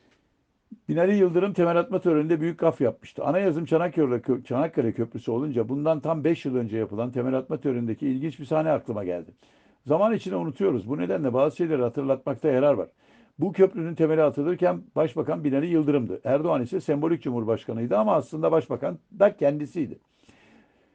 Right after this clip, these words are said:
Ama tabii temel atma görevi doğal olarak hesapta Başbakan olan Binali Yıldırım'a düşmüştü. Yıldırım törende çok tuhaf bir konuşma yapmıştı. Şöyle demişti. "İki kıtayı, Avrupa ve Asya'yı altıncı kez birleştiriyoruz. Bu Çanakkale Boğazı'nın altın gerdanlığıdır.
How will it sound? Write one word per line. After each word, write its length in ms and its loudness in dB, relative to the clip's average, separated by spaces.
Ama 200 6
tabii 300 4
temel 300 6
atma 380 0
görevi 460 0
doğal 220 8
olarak 400 2
hesapta 640 4
Başbakan 440 -2
olan 300 -4
Binali 220 0
Yıldırım'a 400 0
düşmüştü. 500 -10
Yıldırım 380 -2
törende 380 0
çok 200 -4
tuhaf 240 4
bir 60 -10
konuşma 340 -6
yapmıştı. 420 -10
Şöyle 260 2
demişti. 360 -10
"İki 200 -4
kıtayı, 360 4
Avrupa 420 4
ve 200 2
Asya'yı 520 -2
altıncı 440 -2
kez 220 0
birleştiriyoruz. 680 -4
Bu 220 -4
Çanakkale 520 0
Boğazı'nın 460 -2
altın 320 -4
gerdanlığıdır. 680 2